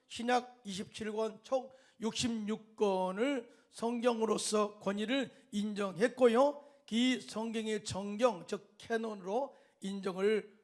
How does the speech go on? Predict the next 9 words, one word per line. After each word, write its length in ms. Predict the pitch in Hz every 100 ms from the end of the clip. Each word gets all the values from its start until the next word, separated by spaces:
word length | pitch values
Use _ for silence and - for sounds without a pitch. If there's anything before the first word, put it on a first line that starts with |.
| _
받게 280 | 185 - 185
되었어요. 380 | 185 196 - 180 _ _ _ _ _ _ _
그런데요, 600 | - 277 311 254 226 294 - - -
여기서 480 | 247 226 247 220 -
하나님의 800 | - 285 311 294 294 294 302 285 - -
감동이란 1160 | - 202 226 233 262 226 160 - 196 208 196 190
말은 340 | 175 202 262 - - -
헬라어로 720 | 220 233 226 196 196 240 254 - _ _
데오피누스토스인데요. 2000 | 196 233 240 226 - 254 262 - - 247 240 - 233 196 196 185 190 175 214